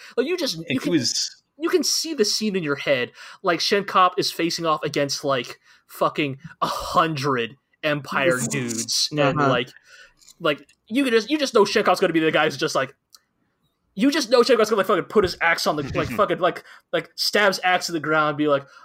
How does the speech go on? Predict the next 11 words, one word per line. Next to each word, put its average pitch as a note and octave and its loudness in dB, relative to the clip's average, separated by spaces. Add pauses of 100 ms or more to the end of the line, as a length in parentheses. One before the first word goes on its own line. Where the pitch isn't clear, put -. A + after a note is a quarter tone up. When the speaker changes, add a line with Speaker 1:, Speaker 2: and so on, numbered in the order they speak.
Speaker 1:
"All G#3+ 6
right, E3+ 2 (440)
who C#4+ 6
wants B3 4
to, C#3+ -12
who B3+ 4
wants A#3+ 4
to G#3 4
win F#3 4
the D#3+ 0
glory D3+ 2